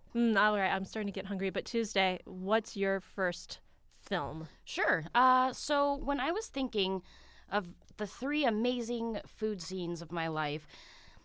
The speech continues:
Speaker 2: a lot were from my childhood. So I went back and I tried to, to do three that was more, like, throughout my movie watching career. For my first favorite, we're going back to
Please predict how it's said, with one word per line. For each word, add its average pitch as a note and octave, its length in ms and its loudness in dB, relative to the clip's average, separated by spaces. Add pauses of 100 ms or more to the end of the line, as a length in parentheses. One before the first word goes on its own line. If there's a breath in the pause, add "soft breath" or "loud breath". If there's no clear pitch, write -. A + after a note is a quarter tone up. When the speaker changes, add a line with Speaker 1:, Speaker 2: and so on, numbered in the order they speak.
(140 loud breath)
Speaker 2:
a A#3+ 80 6
lot D4 200 8
were G4 80 0
from G4 200 0
my F4+ 100 0
childhood. F3+ 720 -2 (220 loud breath)
So B3 640 4
I A3 120 0
went C4+ 260 2
back B3 240 4
and A3+ 80 -2
I G#3 80 0
tried A3+ 300 -2
to, A#3 100 -4 (160)
to G#3 140 -6
do G3+ 280 0
three A3+ 460 -2
that D#3+ 140 -2
was F3 140 -6
more, F#3 460 0
like, D#3+ 220 -4
throughout F3 560 -2
my C4+ 220 2
movie C#4 340 0
watching C#4 440 -2
career. C4+ 340 -4 (540 loud breath)
For G#3+ 420 2
my G#3+ 120 0
first E4+ 420 0
favorite, F3 480 0
we're G#3 100 0
going A#3 260 2
back A3+ 220 2
to G3+ 280 -2